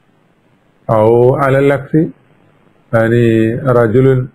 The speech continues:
جامع كلبة أو، آه، خنزيرة،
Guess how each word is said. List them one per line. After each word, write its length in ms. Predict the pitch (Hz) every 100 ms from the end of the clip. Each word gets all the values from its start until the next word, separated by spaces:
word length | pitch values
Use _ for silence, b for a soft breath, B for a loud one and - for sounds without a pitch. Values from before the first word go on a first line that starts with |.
| _
جامع 520 | 107 113 123 127 127 123
كلبة 720 | - 123 120 131 127 120 120 - -
أو، 320 | 123 123 123 - -
آه، 260 | 117 113
خنزيرة، 840 | 110 123 123 120 135 127 123 123